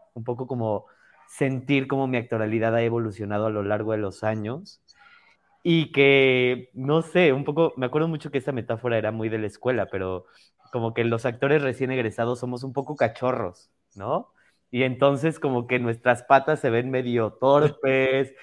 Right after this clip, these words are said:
y entonces como entre que lo, en lo que aprendemos a, pues, a caminar bien,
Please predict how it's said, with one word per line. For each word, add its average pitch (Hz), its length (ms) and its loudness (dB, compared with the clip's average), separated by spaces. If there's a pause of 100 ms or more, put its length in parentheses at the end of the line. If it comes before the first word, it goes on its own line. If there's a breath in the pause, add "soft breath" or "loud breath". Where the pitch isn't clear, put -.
(200 loud breath)
y 151 80 0
entonces 156 220 -2
como 185 160 4
entre 143 280 0
que 143 80 2
lo, 131 260 0
en 131 180 0
lo 131 140 -2
que 139 60 0
aprendemos 139 600 -2
a, 113 380 6 (320)
pues, 107 180 -8
a 101 80 -2
caminar 127 460 0
bien, 135 420 -2